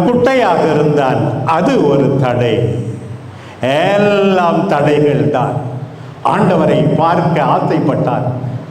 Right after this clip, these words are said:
ஆண்டவர், "இறங்கி வா" கூப்பிட்டார். இன்றைக்கு ஞான நகர் மக்களை,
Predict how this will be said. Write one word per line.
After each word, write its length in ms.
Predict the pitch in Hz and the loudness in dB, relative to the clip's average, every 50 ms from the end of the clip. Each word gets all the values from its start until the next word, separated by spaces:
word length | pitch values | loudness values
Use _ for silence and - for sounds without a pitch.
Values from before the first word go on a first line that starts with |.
| - - - | -16 -6 -4
ஆண்டவர், 720 | 131 143 156 156 160 156 151 156 151 156 156 156 156 156 156 151 - - - | -2 0 2 2 2 2 2 2 2 2 2 2 0 0 -2 -2 -4 -4 -2
"இறங்கி 360 | 131 120 131 127 131 131 131 | 0 0 0 0 0 2 2
வா" 520 | 127 131 135 143 156 165 165 160 156 160 - - - 160 - - - - | 2 2 2 2 2 2 2 2 0 0 0 0 0 -2 -2 -4 -2 -2
கூப்பிட்டார். 420 | 160 170 170 165 - 123 101 - 104 - - - 117 - - - - - - - - - - - - - - - - - - - - - - - - - - - | -2 -2 -2 -2 -4 -4 -4 -4 -6 -8 -8 -10 -10 -10 -10 -12 -14 -16 -16 -16 -18 -18 -20 -20 -20 -20 -20 -20 -20 -20 -20 -20 -20 -20 -20 -20 -18 -18 -8 -4
இன்றைக்கு 640 | 160 190 226 226 226 220 214 220 220 214 214 202 | -2 0 2 2 2 2 2 2 2 2 2 2
ஞான 320 | 208 196 190 208 220 208 220 | 4 4 4 2 2 2 2
நகர் 340 | 220 214 208 185 202 196 196 | 2 2 2 2 2 2 2
மக்களை, 500 | 185 180 190 190 185 170 165 156 143 | 2 2 2 2 2 2 2 2 0